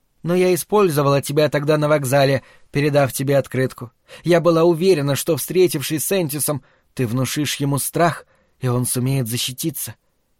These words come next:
Я очередной раз переоценила старого негодяя. Он, видите ли,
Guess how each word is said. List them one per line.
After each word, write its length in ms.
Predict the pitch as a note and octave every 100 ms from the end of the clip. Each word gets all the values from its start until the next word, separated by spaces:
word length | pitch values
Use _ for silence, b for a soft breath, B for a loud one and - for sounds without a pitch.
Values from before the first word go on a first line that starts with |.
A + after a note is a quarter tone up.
| _
Я 260 | C#3 E3 D#3+
очередной 540 | D3 E3 E3 D#3+ E3+
раз 260 | F3+ D#3 -
переоценила 720 | D3 D3 C#3 D3+ E3 E3+ B2+
старого 400 | - C3 B2 A#2+
негодяя. 640 | B2 A#2+ B2 A#2+ A#2+ G#2+ - _ _ _ _ _ -
Он, 180 | D#3+ D3+
видите 420 | D#3+ D3+ C#3+ D3
ли, 200 | D3